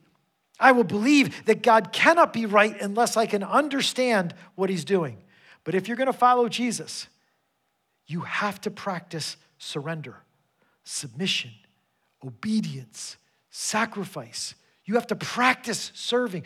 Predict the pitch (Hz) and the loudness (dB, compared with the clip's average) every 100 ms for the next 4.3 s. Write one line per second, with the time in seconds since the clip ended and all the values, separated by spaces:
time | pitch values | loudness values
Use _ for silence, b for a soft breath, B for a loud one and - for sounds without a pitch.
0 | B 220 240 240 - - 269 277 - 220 | B -2 -2 -2 -6 0 0 0 -2 -6
1 | - 143 - - _ _ _ _ _ _ | -6 -10 -16 -20 _ _ _ _ _ _
2 | _ _ _ _ _ _ 160 196 165 196 | _ _ _ _ _ _ -6 -4 0 0
3 | 165 180 214 208 214 180 185 185 170 185 | 0 0 0 2 0 0 -2 -2 -4 -6
4 | 143 - - | -8 -10 -20